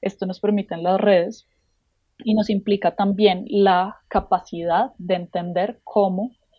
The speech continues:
a través de la publicación de un contenido podemos interpelar a personas que están interesadas en ese contenido e invitarlas a que participen de la construcción colectiva de ese contenido. Y ahí es como ya,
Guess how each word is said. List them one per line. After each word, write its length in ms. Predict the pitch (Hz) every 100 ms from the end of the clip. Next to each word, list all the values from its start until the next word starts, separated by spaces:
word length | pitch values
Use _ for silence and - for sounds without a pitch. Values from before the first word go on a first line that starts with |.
| _ _ _ _ _ _
a 160 | - 208
través 500 | 208 196 190 196 175
de 100 | 196
la 160 | 208 208
publicación 640 | 226 220 220 220 214 190
de 60 | 180
un 100 | 180
contenido 640 | 180 180 208 202 240 285
podemos 380 | 208 202 185 -
interpelar 800 | 208 202 208 202 208 202 180 175
a 160 | - 185
personas 720 | 196 208 - 202 208 294 -
que 140 | _
están 260 | 208 - 190
interesadas 680 | 185 - 190 214 196 175 202
en 100 | 196
ese 160 | 190
contenido 600 | - 180 190 190 185 247 -
e 60 | 202
invitarlas 960 | 202 190 185 180 - 220 220 175 -
a 120 | - 190
que 120 | -
participen 800 | - 175 - 170 - 220 294 294 _ - -
de 60 | 180
la 100 | 170
construcción 540 | 160 - - - 160
colectiva 400 | - 180 - 156
de 80 | 156
ese 100 | -
contenido. 460 | 185 190 294 233 -
Y 140 | 196
ahí 140 | 185
es 100 | 175
como 340 | - 170 180 190
ya, 240 | 196 165